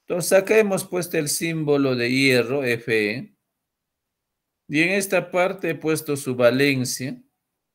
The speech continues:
Y en esta parte lo he sumado con oxígeno menos dos. Y luego, ¿qué he hecho, chicos? Lo mismo de siempre, ¿no? Cruzo, este tres cruzo y queda acá, mira. Y el otro menos dos también cruzo.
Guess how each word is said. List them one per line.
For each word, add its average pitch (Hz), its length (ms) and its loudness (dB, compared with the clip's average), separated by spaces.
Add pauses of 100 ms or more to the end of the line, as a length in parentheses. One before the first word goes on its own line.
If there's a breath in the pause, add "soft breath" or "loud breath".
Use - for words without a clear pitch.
(220)
Y 156 100 -4
en 175 100 0
esta 190 340 0
parte 185 380 -2
lo 160 120 -2
he 160 60 -2
sumado 147 560 0
con 113 200 -6
oxígeno 120 720 -4
menos 101 400 -6
dos. - 420 -4 (840)
Y - 100 -2
luego, 208 380 8
¿qué 202 180 4
he - 40 6
hecho, 185 180 -2
chicos? 180 520 -4
Lo 185 140 -2
mismo 185 320 -6
de 170 140 -4
siempre, 120 540 -4
¿no? 160 200 -8
Cruzo, 160 500 0
este 147 280 0
tres 143 340 -2
cruzo 156 380 -4
y 135 100 -2
queda 117 320 2
acá, 104 300 0
mira. 85 420 -10 (1120)
Y 147 140 -2
el 185 120 0
otro 196 360 6
menos 170 460 0
dos 165 280 -2
también 147 400 2
cruzo. 127 680 -4